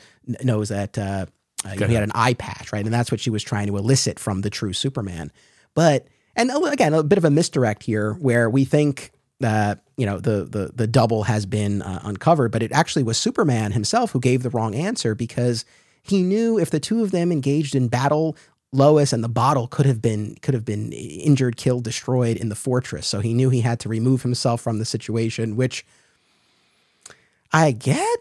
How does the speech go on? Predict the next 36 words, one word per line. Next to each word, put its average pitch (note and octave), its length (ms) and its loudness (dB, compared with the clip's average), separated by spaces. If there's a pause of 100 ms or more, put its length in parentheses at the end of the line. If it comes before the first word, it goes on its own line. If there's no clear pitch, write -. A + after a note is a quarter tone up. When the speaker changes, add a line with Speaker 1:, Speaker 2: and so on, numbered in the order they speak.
Speaker 1:
but G#3 160 4
it's F#3+ 180 2
like, F3+ 300 2
you A3 120 -2
didn't C4 220 -2
know A3+ 160 0
you D4 140 2
had A3 160 4
a E3 60 4
way G3+ 180 2
back F3+ 260 2
out. G#3+ 300 0
So - 140 0
that - 120 2
<laughs> - 0 -
was - 320 2 (100)
a - 40 -2
pretty C4 220 0
big C#3+ 140 6
Speaker 2:
Isn't C#3 120 6
that A3+ 140 6
pretty D#3+ 140 6
Speaker 1:
gamble. F#3+ 120 10
Speaker 2:
risky? F#3+ 500 2
And F3+ 240 6 (1400)
I, - 100 -8 (100)
I C#3 140 6
commend C#3+ 460 4
you D#3 200 2
on B2+ 120 2
your B2 100 4
summary. G2 560 -2
I A2 100 2
agree A2 320 4
with G#2 180 2
everything. F#2 560 -2